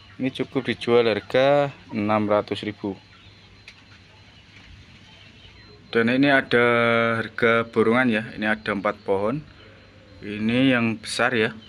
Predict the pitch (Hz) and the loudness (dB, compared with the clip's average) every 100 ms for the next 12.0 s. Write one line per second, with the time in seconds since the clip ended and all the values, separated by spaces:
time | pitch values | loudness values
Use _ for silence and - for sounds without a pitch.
0 | - 98 110 113 113 107 113 110 110 107 | -10 -4 -4 -4 -4 0 2 2 0 -2
1 | 104 107 107 107 107 151 - - - - | -2 -4 -4 -4 -2 -2 -8 -20 -20 -20
2 | - - - - - - - - - - | -20 -20 -20 -20 -20 -20 -20 -20 -20 -20
3 | - - - - - 110 107 110 107 110 | -20 -20 -20 -18 -12 -8 -6 0 2 2
4 | 110 - 107 113 135 110 - 104 104 104 | 0 -4 -4 -2 0 -2 -2 -4 -2 -2
5 | 104 101 - 120 - - - 98 95 98 | -2 -4 -6 -8 -6 -6 -2 -2 -4 -4
6 | 95 98 127 151 - - - - - - | -2 -2 -2 -6 -14 -20 -20 -20 -20 -20
7 | - - 98 101 113 117 110 107 101 - | -16 -8 -4 0 2 2 2 -2 -4 -10
8 | - 104 110 143 - - - - - - | -6 -2 -2 -2 -14 -20 -20 -20 -20 -20
9 | - - - - - - - - - - | -20 -20 -20 -20 -20 -20 -20 -20 -20 -20
10 | - - - - - - - - - 101 | -20 -20 -20 -20 -20 -20 -20 -20 -12 -6
11 | 104 110 113 110 107 110 104 - 113 | -2 0 0 0 -2 -6 -6 -2 -2